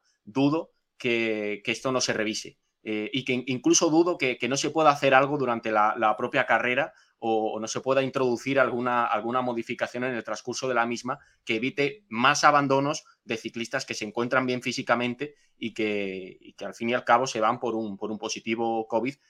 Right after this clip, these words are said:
que no les supone mayor problema que, que, que ese test en la mayoría de los casos.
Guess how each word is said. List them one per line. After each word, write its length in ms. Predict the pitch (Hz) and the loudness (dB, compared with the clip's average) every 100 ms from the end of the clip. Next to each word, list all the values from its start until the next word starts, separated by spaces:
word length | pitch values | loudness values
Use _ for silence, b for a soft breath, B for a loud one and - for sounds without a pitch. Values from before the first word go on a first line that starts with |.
| _ _ | _ _
que 280 | - - - | -2 -2 -4
no 300 | 110 107 120 | -10 0 0
les 140 | 123 | 2
supone 360 | - 104 117 117 | -2 0 0 2
mayor 260 | 107 110 113 | 2 0 -2
problema 360 | 110 110 123 139 | -2 0 -2 -2
que, 280 | 110 101 | -6 -6
que, 360 | - 101 95 98 | -6 -8 -8 -10
que 80 | - | -8
ese 180 | 104 98 | -8 -4
test 340 | 135 120 - | -2 -2 -4
en 60 | 101 | -8
la 80 | 98 | -4
mayoría 320 | 95 98 101 | -4 -2 -4
de 80 | 92 | -4
los 140 | 95 | -8
casos. 420 | 95 - - - | -10 -10 -14 -20